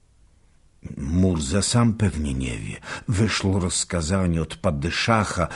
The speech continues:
by w obozie nie było niewiast. Sprzedawali wszyscy na bazarze, to i, i Murza przedał”. Badanie się skończyło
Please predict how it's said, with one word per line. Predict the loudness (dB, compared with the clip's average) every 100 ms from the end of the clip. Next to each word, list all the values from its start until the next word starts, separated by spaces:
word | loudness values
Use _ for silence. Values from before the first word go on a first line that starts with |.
| -8 0
by | 4 4
w | 2 -2 -6 -2
obozie | 0 4 4 4 4
nie | 4
było | 4 4
niewiast. | 6 6 6 4 0 -4 -8 -6
Sprzedawali | -4 -2 2 4 4 4 2
wszyscy | 0 2 2 2 0 2
na | 2
bazarze, | 0 0 0 0 0 -2
to | -2
i, | 0 0 -2 -8 0
i | 4
Murza | 8 8 8 4 -4 -6
przedał”. | -4 -2 -2 -4 -8 -14 -16 -20 _ _ _ _ _ _ _ _ _ -20 _ _ _ _ _ _ _ _
Badanie | -4 -2 0 0 -2
się | -4 -8
skończyło | -6 -6 -4 -4 -2 -2